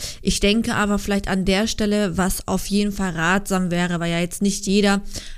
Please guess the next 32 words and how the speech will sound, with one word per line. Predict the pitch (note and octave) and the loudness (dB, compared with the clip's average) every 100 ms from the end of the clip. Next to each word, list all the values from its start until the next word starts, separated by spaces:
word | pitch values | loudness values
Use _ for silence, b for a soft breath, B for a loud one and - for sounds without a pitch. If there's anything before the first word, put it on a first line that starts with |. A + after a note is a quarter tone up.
| B | B
eine | F#3+ F#3 F#3 F#3 | -4 -2 -4 -4
Heilpraktiker-Weiterbildung | F#3 G3 G#3+ G#3 - G#3 G3+ G3+ G#3+ F#3 F#3 - F3+ F3+ F3+ G#3 A3 F3+ F#3+ F#3 | -2 2 2 4 4 4 -2 -4 0 0 0 -6 -2 2 2 2 2 4 4 2
machen | F3 G3+ F#3+ | -2 -2 -2
kann. | F#3+ D#3 | -2 -2
Ja, | G3+ | -2
ist | A3 | 0
ja | F#3 | 0
oft | - | 0
ja | G3+ | -2
auch | F#3 | -2
mit | F#3+ | -2
Kosten | - C4 - C#4 | 2 4 4 0
verbunden | B3 A#3 G3+ A3 F3+ G3 F#3+ | 0 2 4 2 2 -2 -2
oder | E3+ | -4
es | E3+ | -4
gibt | - F3 | -4 -4
Menschen, | F3 F#3+ - F3+ | -2 -2 -2 0
die | F3 | 2
sagen | E3+ F3 F#3 | 2 2 0
halt, | F3 | -2
„Nee, | F#3+ G3 - - | 0 -2 -2 -4
es, | G3 G3 - | -2 -2 -2
ich | G3 - | -4 -2
bin | G#3+ A3 | 2 4
nicht | G#3 | 4
der | F#3 F3+ | 0 -2
Typ | C#4 - | -4 -4
für | B3 A3+ G#3 | 0 0 0
Lernen, | F#3+ G#3 G#3 G#3 | 2 2 4 2
Studieren | - F#3+ F#3+ | 0 2 0
et | - | -2
cetera.“ | - C#4 C#4 A#3+ | -2 -2 -2 -2